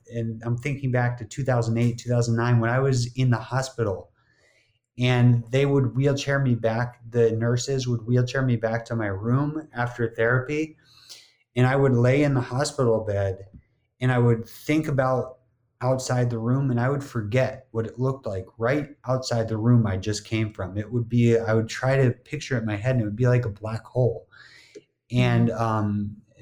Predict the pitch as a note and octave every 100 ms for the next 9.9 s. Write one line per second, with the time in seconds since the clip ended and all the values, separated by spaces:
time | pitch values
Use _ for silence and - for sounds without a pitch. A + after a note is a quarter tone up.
0 | A2+ B2+ C3+ C#3+ - - A#2 A2 A#2+ B2+
1 | A#2+ A#2 A2 G#2 G#2 - - B2+ C3 B2
2 | - B2 B2+ A#2+ A2+ A#2 A#2 A#2 A2 G#2
3 | G#2 A#2+ A#2 G#2+ G2 A2 A2+ A2 A2 G#2+
4 | G2+ G2+ G2 - B2 A#2+ F#2+ - - -
5 | - _ - C#3+ C#3 C#3+ E3+ D#3 E3 D3
6 | C3 B2 A2+ A2+ - - A2+ G#2+ G#2 G2+
7 | G#2 - _ _ _ - _ _ _ -
8 | C3 B2+ C3 B2 B2 A#2+ A2+ B2 A#2+ A#2+
9 | A#2 A#2+ A#2 G#2+ G2+ A2 G#2 G2+ G#2